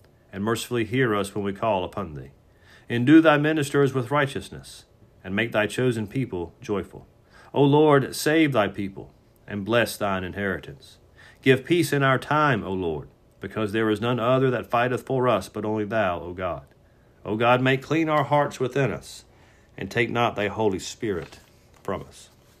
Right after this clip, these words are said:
The Collect for the third Sunday after the Epiphany. Almighty and everlasting God,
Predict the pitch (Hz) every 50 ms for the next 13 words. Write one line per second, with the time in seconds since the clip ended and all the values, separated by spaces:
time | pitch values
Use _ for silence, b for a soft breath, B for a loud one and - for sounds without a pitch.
0 | _ _ _ _ _ _ _ _ _ _ - - _ - B B B B B B
1 | B B B B B B B B B B B B _ _ _ _ _ - 101 -
2 | 120 127 135 139 139 131 - 123 117 110 110 107 - 139 143 147 151 151 143 139
3 | - - - - 139 120 107 98 95 95 101 98 - 110 117 110 - - 95 87
4 | 92 92 95 - - - - 73 67 67 - - _ _ _ _ _ _ b b
5 | b b b b b b b b b b b _ _ _ _ _ _ - 104 107
6 | 117 120 120 123 135 135 127 127 127 139 131 131 131 127 - 160 156 123 95 85
7 | 80 80 87 -